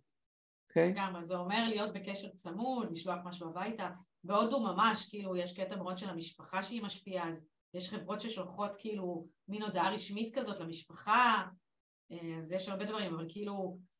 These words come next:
Speaker 2: זה קורה לנו כל כך הרבה מתפקידים זוטרים יחסית ש-, טכנולוגיים, וזה קרה לי, אה, עם מנכ״ל בחברה ציבורית
Speaker 1: אה.
Speaker 2: מאוד מאוד גדולה, זה היה ממש מפח נפש לכולנו. כאילו, והוא גם,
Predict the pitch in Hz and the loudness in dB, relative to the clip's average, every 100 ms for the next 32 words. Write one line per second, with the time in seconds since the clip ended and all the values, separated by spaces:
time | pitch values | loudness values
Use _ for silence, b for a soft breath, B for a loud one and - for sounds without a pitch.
0 | - 185 185 196 226 196 - - 165 208 | -14 -4 2 2 2 0 -4 -8 -4 -2
1 | 208 208 190 214 208 220 226 220 190 - | -4 -4 -4 -2 0 2 2 2 -2 -8
2 | 185 202 202 208 185 170 208 202 202 185 | -6 -6 -6 -8 -6 -4 -2 -4 -6 -8
3 | 180 180 - 175 165 - 175 175 220 262 | -8 -8 -8 -6 -6 -10 -8 -4 -2 0
4 | 302 311 311 - _ _ 165 165 185 185 | 0 0 -4 -10 _ _ -8 -6 0 2
5 | 220 226 202 165 160 165 180 175 165 165 | 4 4 2 2 0 -2 -6 -4 -4 -6
6 | - 208 208 180 175 170 156 170 185 185 | -2 2 2 0 -4 -8 -10 -2 2 6
7 | 180 180 180 - _ - 175 170 202 180 | 6 4 0 -12 _ -6 0 2 2 -2
8 | 202 233 220 196 165 180 180 220 226 170 | 0 0 0 -2 -2 0 0 2 0 -4
9 | 170 165 185 180 180 185 180 190 190 185 | -4 -2 -2 -2 -4 -4 -4 -4 -4 -4
10 | 180 220 - 165 165 180 170 160 156 _ | -6 -6 -8 -8 -6 -4 -4 -8 -14 _
11 | _ _ _ 190 185 185 175 170 175 180 | _ _ _ -6 -2 0 0 -2 -2 -2
12 | 170 | -4